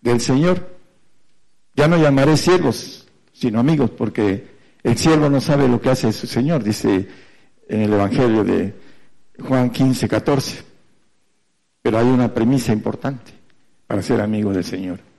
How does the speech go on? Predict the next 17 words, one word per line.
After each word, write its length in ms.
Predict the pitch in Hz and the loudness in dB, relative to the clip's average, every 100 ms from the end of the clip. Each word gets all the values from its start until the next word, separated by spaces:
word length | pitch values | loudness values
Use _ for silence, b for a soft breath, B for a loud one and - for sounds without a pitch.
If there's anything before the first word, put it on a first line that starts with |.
| _ _ _ _ _ _ _ _ _ _ _ _ _ _ | _ _ _ _ _ _ _ _ _ _ _ _ _ _
"Vosotros 440 | - 123 170 170 170 | -4 0 0 0 0
sois 200 | 165 170 | 2 2
mis 200 | 175 147 | 2 2
amigos 400 | 127 151 175 160 | 2 4 2 0
si 160 | - | 2
hicieres 460 | 131 110 - 160 165 | 2 2 2 4 4
las 160 | 139 - | 2 0
cosas 320 | 135 131 113 | -2 -2 -2
que 120 | 127 | 0
yo 80 | 131 | -2
os 120 | 127 | -2
mando". 260 | 151 151 - _ _ _ _ _ _ _ _ _ _ _ _ _ _ _ _ _ _ | -6 -6 -12 _ _ _ _ _ _ _ _ _ _ _ _ _ _ _ _ _ _
Queremos 380 | 113 120 131 113 | 0 0 0 -2
tener 240 | 113 113 | -2 0
amigo 520 | 110 107 110 110 98 95 | 0 0 0 0 -2 -6
al 100 | 98 | -8
Señor, 360 | 113 107 139 | -6 -4 -4